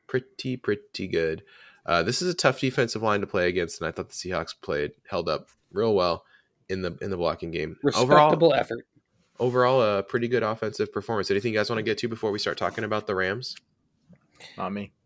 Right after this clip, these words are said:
Speaker 2: Uh, no, I think, I think anything else can be addressed during the Rams preview.
Speaker 1: All right. Well, you know what? Sometimes, like, before a real str-,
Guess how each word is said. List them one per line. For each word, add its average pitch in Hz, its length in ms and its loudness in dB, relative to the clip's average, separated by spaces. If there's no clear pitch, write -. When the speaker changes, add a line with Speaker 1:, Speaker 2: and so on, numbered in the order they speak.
Speaker 2:
Uh, 151 220 6
no, 175 200 4
I 160 100 4
think, 156 280 -6
I 131 120 4
think 139 160 -2
anything 135 260 -2
else 139 140 -6
can 143 100 -10
be 127 80 -2
addressed 123 320 -2
during 120 220 -6
the 110 80 -6
Rams 123 260 -6
preview. 110 220 -12
Speaker 1:
All 98 80 -4
right. 95 240 2
Well, 98 340 2
you 117 120 -4
know 123 100 2
what? 101 380 0
Sometimes, 135 460 -4
like, 107 140 -2
before 101 280 -2
a 92 60 2
real 92 140 0
str-, - 240 -2